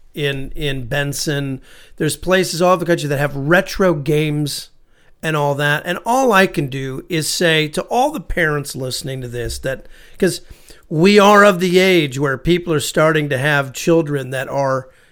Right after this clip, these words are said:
you know, ten, eleven, twelve, thirteen and older. Take them to the arcade, the real arcade, not Dave and Buster's. Show them what it was like to grow up around arcade games, because the real arcade games, 'cause you can't,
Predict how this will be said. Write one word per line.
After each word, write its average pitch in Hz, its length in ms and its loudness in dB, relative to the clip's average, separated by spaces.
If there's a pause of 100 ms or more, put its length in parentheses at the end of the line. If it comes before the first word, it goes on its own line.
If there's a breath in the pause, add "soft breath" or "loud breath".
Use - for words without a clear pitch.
(140 soft breath)
you 233 100 -2
know, 165 320 0
ten, 180 220 2
eleven, 165 340 2
twelve, 156 640 2
thirteen 165 560 0
and 190 240 4
older. 180 540 8 (480 soft breath)
Take 254 340 2
them 208 220 2
to 160 80 0
the 143 200 -2
arcade, 135 580 -4
the 220 80 8
real 247 360 8
arcade, 127 560 -2
not 190 220 4
Dave 233 240 6
and 151 180 -2
Buster's. 120 560 -10 (480 soft breath)
Show 262 500 6
them 269 220 8
what 233 140 8
it 208 100 4
was 156 220 0
like 151 520 -2 (600)
to 180 120 4
grow 180 440 4
up 185 220 2
around 156 340 0
arcade 165 520 -2
games, 131 440 -6 (260 soft breath)
because 202 560 -2 (440)
the 180 160 6
real 220 340 4
arcade 147 400 0
games, 143 220 -4
'cause 196 180 -2
you 202 80 -2
can't, - 480 0